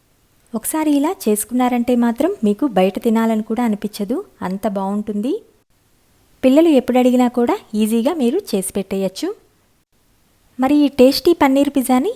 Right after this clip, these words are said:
ఇప్పుడు ఎలా తయారు చేసుకోవాలో చూసేద్దాం. ముందుగా ఒక రెండు కప్పులు గోధుమ పిండిని తీసుకోవాలి.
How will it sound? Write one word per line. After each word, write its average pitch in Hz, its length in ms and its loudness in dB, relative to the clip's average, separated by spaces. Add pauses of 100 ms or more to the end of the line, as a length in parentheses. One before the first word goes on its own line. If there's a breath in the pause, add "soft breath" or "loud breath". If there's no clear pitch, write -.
(160)
ఇప్పుడు 208 200 -2 (120)
ఎలా 202 220 -2
తయారు 226 280 0
చేసుకోవాలో 220 540 -4 (140)
చూసేద్దాం. 196 500 -4 (2250)
ముందుగా 285 260 2 (100)
ఒక 277 160 -2
రెండు 233 220 6
కప్పులు 247 300 2 (260)
గోధుమ 214 300 6
పిండిని 208 360 2
తీసుకోవాలి. 190 600 -2